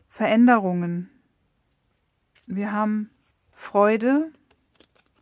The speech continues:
und wir haben die Oration, was so ein bisschen für mich auch bedeutet, hier, also Oration ist eigentlich das Gebet beziehungsweise der Segen. Aber hier ist das Herz und wir haben hier Engelsflügeln. Also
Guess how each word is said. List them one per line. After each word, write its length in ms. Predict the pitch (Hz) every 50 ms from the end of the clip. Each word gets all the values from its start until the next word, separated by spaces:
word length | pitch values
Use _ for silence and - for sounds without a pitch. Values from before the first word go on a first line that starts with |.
| _ _ _ _ _ _ _ _
und 240 | - 214 226 226 226
wir 160 | 233 233 226
haben 160 | 226 220 220
die 100 | 202 208
Oration, 720 | - 196 202 208 208 202 190 - - 220 220 233 220 208 196
was 220 | 190 190 190 -
so 60 | -
ein 140 | 196 190 190
bisschen 380 | 190 208 202 - - 208 202 190
für 140 | - 202
mich 300 | 196 196 208 202 - -
auch 200 | - 190 196 190
bedeutet, 680 | 190 - 196 190 - 190 190 196 196 202 208 190 - _ _ _ _
hier, 280 | _ 202 196 202 190 - - _ _ _ _ 226 233 -
also 260 | - 190 190 185 -
Oration 520 | - 190 185 202 202 190 - 196 202 208
ist 140 | 226 220 -
eigentlich 600 | - - 185 196 202 214 202 202 208 202 196 - _ _ _ _ _ _ _ _ _ _ _ _ _
das 200 | 202 196 190 -
Gebet 380 | 214 190 - 202 202 226 220
beziehungsweise 680 | - 220 202 - - 214 208 208 202 208 202 196 190 202
der 160 | 190 196 196
Segen. 480 | 190 190 202 196 208 220 214 208 190 190 - - - - - - - - - - - - - - _ _ _ _ _ _ _ _ _ _
Aber 480 | - 208 208 208 208 208 208 202 196 - - - _ _ _ _ _ _ _ _ _ _ _ _ _ _ _
hier 180 | 208 175 220 226
ist 140 | 214 - -
das 200 | 220 208 - -
Herz 520 | 220 220 214 202 190 190 - - - -
und 100 | 185 190
wir 120 | 196 196
haben 120 | 196 196 190
hier 120 | 196 196
Engelsflügeln. 760 | 185 185 190 202 202 196 - - - 190 185 185 185 180 -
Also 480 | - 196 190 - 196 190 - - -